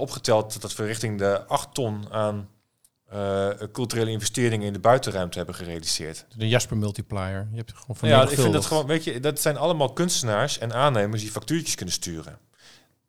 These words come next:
Speaker 1: Factuurtje is niet subsidie. Cultu-, eh, factuurtje is gewoon, eh, eh, de bakker waarbij je een brood koopt, of de loodgieter die, eh, die een kraan komt plaatsen, of een kunstenaar die een kunstwerk komt neerzetten, waardoor je stad er aantrekkelijker uitziet.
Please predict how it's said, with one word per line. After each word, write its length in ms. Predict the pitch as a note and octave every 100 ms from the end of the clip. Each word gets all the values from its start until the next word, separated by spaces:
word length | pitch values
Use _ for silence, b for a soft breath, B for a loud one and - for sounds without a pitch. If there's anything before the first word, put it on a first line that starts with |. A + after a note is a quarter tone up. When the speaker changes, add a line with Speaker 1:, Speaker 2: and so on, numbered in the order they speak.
| _ _ _
Speaker 1:
Factuurtje 540 | - C3 F3 F3+ - -
is 260 | C#3+ C3+
niet 240 | B2+ C#3+ -
subsidie. 520 | - A#2 - G#2 C#2+ - _ _ _ -
Cultu-, 360 | B2 B2 C#3+
eh, 200 | A2+ A2+ G2+
factuurtje 500 | B2 - E3+ E3+ -
is 220 | A#2+ A#2
gewoon, 460 | A#2+ B2 B2+ B2+ -
eh, 320 | A2+ A2 A2 - G#2+
eh, 60 | G#2
de 80 | G#2+
bakker 300 | F#2 C#3 A2
waarbij 220 | G2+ G#2+
je 100 | G#2
een 80 | G2+
brood 260 | G2+ C3+ -
koopt, 380 | F#2+ A2+ - -
of 180 | G#2
de 80 | G#2
loodgieter 540 | G2+ B2 A#2 A2 G#2+ F#2+
die, 280 | G2 G2 G2
eh, 240 | G2 G2 F#2 B B B B B B _
die 140 | G#2+
een 60 | G#2
kraan 300 | A#2+ C3+ C#3
komt 160 | A#2+
plaatsen, 560 | - F#2+ F2 - E3+ D3+
of 140 | - G#2+
een 80 | G#2
kunstenaar 520 | C#3+ C#3 - G#2 G#2
die 120 | G#2 G2+
een 60 |
kunstwerk 380 | G2+ D3 - G2+
komt 160 | G2 G2
neerzetten, 560 | F2+ F2 F#2 - B2+
waardoor 200 | G#2 G#2
je 60 | G#2
stad 260 | - A#2+ A2+
er 60 |
aantrekkelijker 520 | G#2 G#2 A#2+ G#2+ G#2
uitziet. 460 | A2 B2+ - E2 -